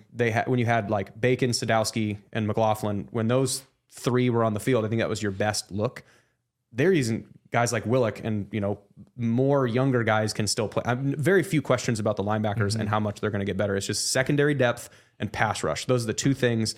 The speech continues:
Speaker 1: How do you go about doing that? I don't know. Coach 'em, develop 'em, scheme tweaks, but those are the things, defensive list that I think you're gonna be looking at.
Speaker 2: Yeah. Yeah, I think you, I think you hit it.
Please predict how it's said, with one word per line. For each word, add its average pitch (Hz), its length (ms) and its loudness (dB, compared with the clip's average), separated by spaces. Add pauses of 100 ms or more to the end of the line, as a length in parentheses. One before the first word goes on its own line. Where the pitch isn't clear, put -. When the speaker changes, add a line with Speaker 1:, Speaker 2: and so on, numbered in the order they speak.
(500)
Speaker 1:
How 139 280 0
do 160 100 2
you 151 200 2
go 131 200 4
about 120 280 2
doing 139 220 0
that? 180 260 -2 (320)
I 117 40 0
don't 139 80 2
know. 107 140 0 (200)
Coach 147 200 2
'em, 160 100 2
develop 131 320 2
'em, 127 200 0 (260)
scheme 151 320 0
tweaks, 139 420 0
but - 460 -2
those 143 300 2
are 143 40 0
the 120 80 -2
things, 117 300 -2 (420)
defensive 120 560 0
list 101 320 0
that 113 120 0
I 104 80 0
think 107 200 -2
you're 110 120 0
gonna 104 140 -2
be 101 100 -2
looking 95 240 -4
at. - 160 -8 (720)
Speaker 2:
Yeah. 107 200 -6 (360)
Yeah, 143 140 4 (120)
I 123 100 0
think 139 180 2
you, 117 160 2
I 107 140 -2
think 120 140 -2
you 110 220 0 (300)
hit 127 140 -2
it. - 200 -6